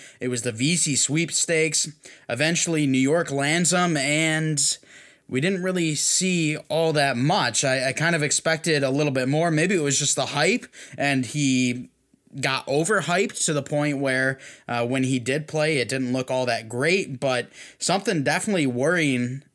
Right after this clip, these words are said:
when it comes to prospects coming out that aren't already highly touted prospects.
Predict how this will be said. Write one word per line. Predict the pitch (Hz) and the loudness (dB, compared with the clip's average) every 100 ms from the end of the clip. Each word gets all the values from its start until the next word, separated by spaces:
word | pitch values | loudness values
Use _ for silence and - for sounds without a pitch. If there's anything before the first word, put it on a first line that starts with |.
| _ | _
when | 139 139 131 | -2 0 0
it | 131 139 139 | -2 -4 -6
comes | 143 151 151 | -4 -2 0
to | - 131 117 110 _ | 0 0 -2 -6 _
prospects | - 135 131 - 139 123 - | -2 -2 0 0 -2 -2 -2
coming | 143 131 135 | -2 0 0
out | 131 123 95 | 0 0 -2
that | 120 117 - - - - | 0 0 -4 -18 -20 -10
aren't | - 139 131 | -4 -2 -2
already | - 135 127 131 120 | 0 2 2 2 0
highly | 117 135 127 117 | -2 -2 -2 -2
touted | 127 113 107 - | -2 -2 -4 -4
prospects. | 113 110 - - - - | -2 -2 -4 -8 -6 -6